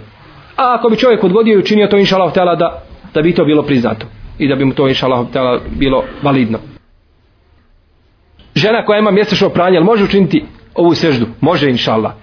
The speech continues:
Ako žena može bez abdesta učiniti i bez marame, onda može koja ima mjesečno pranje,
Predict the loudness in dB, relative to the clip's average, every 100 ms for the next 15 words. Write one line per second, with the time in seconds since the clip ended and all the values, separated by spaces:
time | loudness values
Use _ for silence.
0 | -6 -4 0 0 2 2 2 2 2 2
1 | 0 0 0 0 2 2 2 0 -2 -2
2 | 0 2 0 2 2 4 2 2 2 2
3 | 2 2 2 0 0 0 0 0 2 0